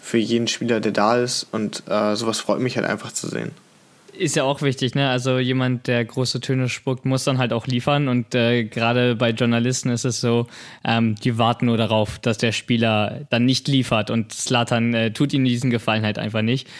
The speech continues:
Speaker 2: Ähm, selbst wenn er eben nur dreißig Minuten pro Saison spielen würde, sein Tor macht er dann innerhalb der Zeit trotzdem.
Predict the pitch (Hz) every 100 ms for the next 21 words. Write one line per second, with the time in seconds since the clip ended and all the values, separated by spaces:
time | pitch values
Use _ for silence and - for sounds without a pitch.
0 | - - - - 120 120 113 110 _ _
1 | - 123 - 127 123 127 127 123 123 113
2 | 120 123 120 131 131 131 135 117 127 -
3 | 151 139 139 131 135 - 139 127 123 127
4 | 123 120 120 113 127 123 110 127 117 117
5 | 113 123 120 113 113 113 - 110 - 127
6 | - 139 147